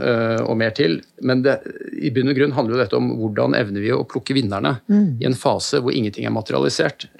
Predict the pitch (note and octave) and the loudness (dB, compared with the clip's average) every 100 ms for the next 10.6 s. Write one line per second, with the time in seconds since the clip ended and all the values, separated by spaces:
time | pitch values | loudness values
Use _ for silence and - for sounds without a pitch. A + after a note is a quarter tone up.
0 | - C3+ A2 G#2 A2 A2+ B2 A2 - C3 | -2 -2 -2 -4 -4 -2 -2 -4 -4 0
1 | B2+ A#2 C3+ G#2+ G2 G#2+ A#2+ G#2 G2+ - | 0 0 0 0 0 0 0 0 0 0
2 | A#2+ A2+ A2 A2+ - B2 A#2 A2+ A#2+ G#2+ | 0 -2 -2 -8 -8 -6 -6 -4 -4 -4
3 | A#2 B2 A#2+ A2 - A#2+ A#2+ A#2 - A2 | -4 -2 -4 -4 -6 -4 -4 -4 -2 -2
4 | G#2+ - - B2+ A#2+ A2 B2 G#2+ G2 - | -2 -6 -6 -4 -4 -2 -2 -2 -4 -6
5 | G#2+ - - - - B2 A#2+ A2+ A#2 A2 | -4 -4 -4 -4 -2 -4 -4 -4 -4 -2
6 | A2+ G2+ B2+ - _ - C#3+ B2+ A#2+ A#2 | -2 0 -2 -6 _ -4 -2 -2 -2 -2
7 | A2+ G#2+ G#2+ A#2+ A#2+ A#2 B2 C3+ E3+ C3+ | -4 -6 -6 -6 -2 0 0 2 0 -2
8 | - - - - - - - - - _ | -12 -20 -20 -18 -16 -16 -16 -20 -20 _
9 | _ _ - A#2+ C#3+ A#2 D#3+ - D3 E3 | _ _ -2 2 2 0 -2 -2 -2 0
10 | D#3+ A2+ - - D#3+ D#3+ | 0 0 -4 0 0 0